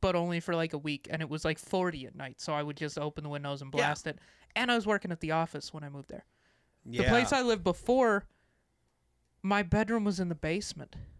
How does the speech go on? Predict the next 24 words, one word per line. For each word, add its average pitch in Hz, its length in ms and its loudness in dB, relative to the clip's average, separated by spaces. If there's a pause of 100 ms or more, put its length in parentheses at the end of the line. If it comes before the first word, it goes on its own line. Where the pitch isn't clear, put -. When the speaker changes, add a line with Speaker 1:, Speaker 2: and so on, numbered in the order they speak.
Speaker 2:
Yeah, 135 180 0
so - 140 -8
you 120 60 -6
just - 100 -8
don't 117 80 -2
Speaker 1:
So 202 140 4
Speaker 2:
need 185 60 4
Speaker 1:
it 175 60 2
Speaker 2:
it. 180 60 2
Speaker 1:
was 185 140 2
just 170 220 0 (120)
lovely. 165 460 -2 (240)
Speaker 2:
Yeah. 120 300 4 (240)
I - 60 -10 (880)
Speaker 1:
But 208 140 6
Speaker 2:
just 220 180 6
Speaker 1:
then 214 80 2
last 190 260 2
summer, 214 420 4
I 165 100 6
was 156 140 -2
working 165 320 0
at 151 100 -4
home, 160 440 0